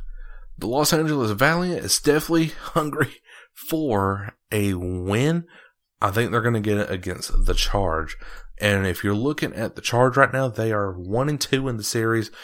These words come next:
with a plus two map differential. So this, this one right here, you know, any of these teams that I see at the stage playoff cutoffs,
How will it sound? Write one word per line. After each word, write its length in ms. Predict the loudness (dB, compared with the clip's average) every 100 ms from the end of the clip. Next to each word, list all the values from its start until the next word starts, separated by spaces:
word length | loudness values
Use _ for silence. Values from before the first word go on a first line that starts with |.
| -20 -8
with 80 | -6
a 60 |
plus 320 | -4 0 -2 -2
two 340 | 0 2 2
map 300 | 2 0 0
differential. 880 | -4 -4 -2 2 2 0 -2 -4 -4 -14 -20 -20 -20 _ _ _ _ _ _ _ _ _
So 520 | -4 2 4 4 2 -6 -20 -10
this, 320 | -2 -2 -2
this 300 | 0 0 2
one 120 | 0
right 160 | 0 0
here, 160 | 0
you 160 | 0 0
know, 300 | 0 -2 -6 -16 -16 -12 -4
any 320 | 0 0 0
of 100 | 0
these 240 | -2 -4
teams 480 | -4 0 0 0 -2
that 140 | 0
I 120 | 2 2
see 300 | 2 2 0
at 120 | -2
the 80 | -4
stage 280 | -2 -4 -2
playoff 340 | -2 -2 -4
cutoffs, 760 | -6 -4 -4 -6 -6 -8 -10